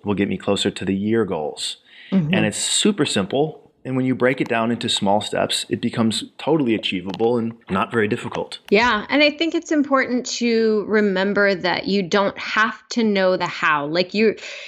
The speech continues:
Speaker 2: you are guessing the how, and you are taking action steps towards that how. And that's really important. But that might not be the how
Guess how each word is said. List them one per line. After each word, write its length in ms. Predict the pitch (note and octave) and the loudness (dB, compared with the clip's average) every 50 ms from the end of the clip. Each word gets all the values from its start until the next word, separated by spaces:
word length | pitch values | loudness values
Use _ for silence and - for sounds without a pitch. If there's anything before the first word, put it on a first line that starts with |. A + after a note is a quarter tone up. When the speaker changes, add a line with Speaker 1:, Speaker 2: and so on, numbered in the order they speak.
| - - - | -18 -14 -10
Speaker 2:
you 280 | G3 F3+ G#3+ B3 C4 C4+ | -8 -2 0 4 4 4
are 280 | C4+ C4 B3 G#3 - - _ _ _ _ - D#3+ | 4 2 0 0 -4 -8 _ _ _ _ -12 -4
guessing 440 | - G3 F#3+ F#3+ - - C#4+ C4 C4 | -2 -2 -2 -2 -2 0 2 2 4
the 100 | C4 C4 | 4 2
how, 460 | B3 C4+ C#4 C#4+ D4 D#4 D#4+ E4 D#4+ _ _ _ - | 2 2 2 2 2 0 -2 -4 -8 _ _ _ 0
and 240 | G#3+ G#3+ G#3 G#3 G3+ | 2 2 2 2 0
you 340 | G3 G#3+ G#3+ G#3+ G#3 G3+ - | 0 0 2 2 2 2 2
are 420 | - G3+ G3 F#3+ F#3+ F#3+ F#3 F#3 F3+ | 2 2 2 2 2 2 2 0 -2
taking 400 | F#3 - G#3 F#3+ - F#3+ F#3 F#3 | -2 -2 -2 -2 -2 -4 -2 0
action 360 | F#3+ F3+ F3 - - G#3 G3+ | 0 0 0 -2 -4 -4 -4
steps 380 | F#3+ - - F#3 - - - - | -2 -2 -2 -2 -2 -2 -6 -6
towards 480 | - - - F#3 F#3 F3+ F#3 G3 F#3+ - | -6 -6 0 2 2 2 2 0 -2 -2
that 220 | G3+ G3 F#3+ - - | 0 0 0 0 -2
how. 380 | - - E3+ D#3+ E3 G#3 A#3+ | -4 -2 0 0 2 2 0
And 200 | - F#3+ F#3+ F#3 | 0 0 0 0
that's 300 | F#3 F#3+ F#3+ - - - | 0 0 -2 -2 -6 -2
really 280 | E3+ F#3 F#3 F3+ F3+ F3+ | 0 2 2 4 2 2
important. 760 | F3 E3 D#3+ - - F3 F3+ - A#3 B3+ D4 D4+ - - - _ - - - - - - - - - _ _ - | 0 0 -2 0 0 0 0 2 2 2 2 0 -2 -12 -18 _ -16 -14 -12 -12 -10 -12 -12 -14 -18 _ _ 0
But 300 | B3 A3+ - - G#3+ F#3+ | 0 0 0 -2 -2 0
that 260 | A3+ A#3+ D4 - - | 2 2 2 2 2
might 320 | G#3+ G#3+ A#3+ C#4+ D4 - | 2 2 4 2 2 2
not 280 | A3+ C4 C4+ C4 - - | 2 2 2 2 2 0
be 140 | A#3 A3+ G3+ | -2 0 0
the 120 | F#3+ F3+ | 0 -2
how 720 | - - - G#3 G3+ F#3+ F3+ F3+ F3 E3+ E3+ F3 - - | -2 -4 -2 0 2 4 4 2 2 0 -2 -4 -6 -8